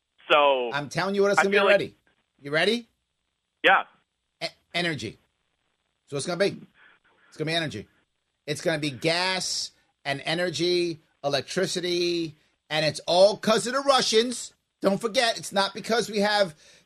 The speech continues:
Speaker 2: terrible governors and terrible presidents. No, no, it's all Putin's fault. He did everything. It's all his fault. He's new boogeyman. So Putin man bad,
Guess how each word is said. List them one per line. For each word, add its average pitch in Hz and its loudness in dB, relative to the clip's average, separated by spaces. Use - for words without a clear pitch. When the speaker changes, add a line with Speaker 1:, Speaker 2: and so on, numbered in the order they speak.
Speaker 2:
terrible 196 4
governors 196 4
and 156 -4
terrible 175 2
presidents. 185 0
No, 165 4
no, 185 8
it's 202 6
all 208 4
Putin's 208 0
fault. 160 4
He 185 -4
did 220 -2
everything. 190 2
It's - -10
all 180 4
his 226 2
fault. 196 4
He's 165 -6
new 180 4
boogeyman. 190 0
So 170 2
Putin 170 -4
man 185 -2
bad, 180 0